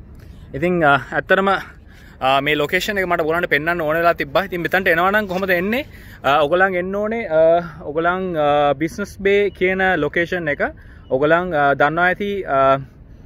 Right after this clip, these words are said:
අ, එමිරේට්ස්, අ, හෙඩ්ක්වාටර්ස් එක.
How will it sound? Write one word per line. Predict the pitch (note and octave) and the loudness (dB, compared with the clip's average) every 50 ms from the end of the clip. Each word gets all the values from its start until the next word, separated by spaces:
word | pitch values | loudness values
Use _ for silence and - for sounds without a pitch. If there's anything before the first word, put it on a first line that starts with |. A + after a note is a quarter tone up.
| - - - - - | -20 -20 -20 -18 -8
අ, | - B2 B2 - | -4 -4 -4 0
එමිරේට්ස්, | D#3+ D3+ D#3+ F3 F3+ F#3 F#3 F3+ - - - - - | 0 0 2 4 4 4 4 2 -2 -18 -18 -4 0
අ, | E3 D3+ D3+ D3+ D3+ D3 D3+ D3+ D3+ D3+ D3+ D3+ C#3 C3 D#3 | 2 2 4 4 4 4 4 4 4 2 2 0 -2 -2 -4
හෙඩ්ක්වාටර්ස් | D#3 D3+ - - E3+ D#3+ D3+ C#3+ C3 - - B2+ | -4 -4 -2 0 2 2 2 2 0 -4 -4 -6
එක. | A2 | -6